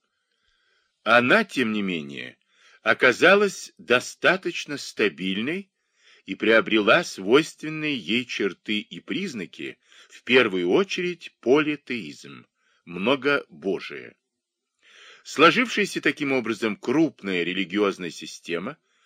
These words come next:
со временем упрочилась и закрепилась.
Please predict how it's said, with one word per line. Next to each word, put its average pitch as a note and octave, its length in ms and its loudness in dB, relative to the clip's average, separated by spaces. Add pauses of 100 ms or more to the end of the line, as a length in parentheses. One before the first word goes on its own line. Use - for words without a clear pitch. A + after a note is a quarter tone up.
(240)
со - 200 2
временем G#3 540 0
упрочилась A#2+ 1160 -2
и A2 120 -6
закрепилась. - 880 -12